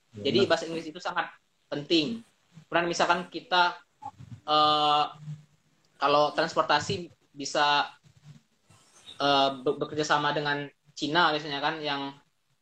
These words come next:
Speaker 2: eh, pembangunan, pembangunan jalan tol dan lain-lain, kan? Mereka memiliki tenaga, tenaga kerja yang lebih ahli dan, eh, alat yang lebih canggih, seperti itu. Jadi, kalau bahasa, bahasa Inggris itu sangat penting.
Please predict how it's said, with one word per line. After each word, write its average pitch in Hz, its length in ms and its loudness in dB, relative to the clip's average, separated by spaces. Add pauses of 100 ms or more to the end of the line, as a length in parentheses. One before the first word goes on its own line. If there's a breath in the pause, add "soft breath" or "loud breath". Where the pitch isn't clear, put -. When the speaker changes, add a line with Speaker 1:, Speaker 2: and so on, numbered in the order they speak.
Speaker 2:
eh, 127 80 -4
pembangunan, 139 480 -2 (160)
pembangunan 135 400 0
jalan 135 340 2
tol 135 140 -6
dan 135 240 -6
lain-lain, 131 320 -4
kan? 135 120 -4 (360)
Mereka 165 340 0 (220)
memiliki 131 320 -6
tenaga, 135 260 -6
tenaga 131 300 -4
kerja 131 160 -4
yang 127 80 -6
lebih 127 180 -2
ahli 135 300 -4
dan, 143 260 0 (680)
eh, 120 480 2 (760)
alat 143 160 2
yang 139 140 -4
lebih 127 100 -6
canggih, 123 460 -2
seperti 113 240 -10
itu. - 40 -20 (920)
Jadi, 139 160 4
kalau 156 400 2 (320)
bahasa, 139 800 -2
bahasa 135 240 -6
Inggris 139 240 -6
itu 160 160 -10
sangat 160 240 -4
penting. 160 320 -4